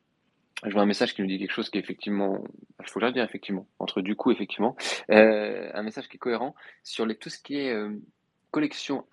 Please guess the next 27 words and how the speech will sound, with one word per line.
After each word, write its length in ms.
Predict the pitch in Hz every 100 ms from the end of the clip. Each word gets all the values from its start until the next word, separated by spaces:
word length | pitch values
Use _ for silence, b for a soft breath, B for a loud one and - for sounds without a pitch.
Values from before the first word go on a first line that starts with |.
| - -
high-end, 420 | 123 - 110 135
donc 180 | 107 98
les 80 |
collections 260 | 92 98 110
les 60 | 92
plus 160 | 90
chères. 320 | - 127 135 B B B -
On 120 | 92
va 100 | 92
avoir 240 | 92 98 95
du 100 | 90
Flawless, 380 | - 107 107
on 80 | 95
va 120 | 92
avoir 280 | 92 95 95
du 400 | 95 95 92 98
National 380 | 98 101 107 101
Treasures, 520 | - 113 104 113 101
on 60 | 98
va 140 | 95
avoir, 340 | 90 98 95 92
euh, 140 | 90 B B B B B
qu'est-ce 160 | - 104
qu'on 260 | - 101 95
a 100 | 95
d'autre, 340 | 98 - -
euh, 640 | 92 92 92 90 90 90